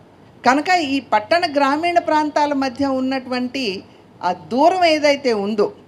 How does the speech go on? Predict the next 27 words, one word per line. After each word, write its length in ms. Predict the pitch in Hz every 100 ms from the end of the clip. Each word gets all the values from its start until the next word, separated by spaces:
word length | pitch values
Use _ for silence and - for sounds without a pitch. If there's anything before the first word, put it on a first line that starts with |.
| - - - 247 -
దాన్ని 420 | 196 208 277 311
భర్తీ 540 | 285 196 208 - 330 320
చేస్తూ 580 | 294 269 - 302 202 220 - - - -
ఇవాళ 280 | 185 202 180
కేవలం 540 | 180 220 269 311 330
పట్టణ 360 | 285 240 294 311
ప్రాంతాల్లో 640 | 302 277 277 269 262 247
కాదు, 460 | 226 214 202 359 - - -
ఈ 100 | 220
వైద్య 420 | 202 196 254 269
సౌకర్యాలన్నింటినీ 1200 | 339 330 320 320 302 294 269 254 277 311 311 294 285
కూడా 340 | 269 254 294
మనం 380 | 311 262 247 349 - - - - -
గ్రామీణ 400 | 208 233 294 330
ప్రాంతాలకు 600 | 320 269 269 269 254 254
కూడా 140 | - 285
తీసుకువెళ్ళవలసినటువంటి 1040 | 285 247 - 240 233 226 220 220 208 202
బాధ్యత, 520 | 190 175 190 208 277 349 - - -
ఆ 80 | 196
బాధ్యత 480 | 202 220 240 294 285
సిటిజన్స్ 540 | 277 254 226 254 277 -
ఫోర్-, 280 | 240 233
ఫోర్స్ 400 | - - 240 240
వాళ్ళు 180 | 233 214
తీసుకున్నటువంటి 760 | 202 - 240 - 254 233 226 220
సందర్భంలో 560 | 226 214 220 220 262
వారి, 360 | 269 226 208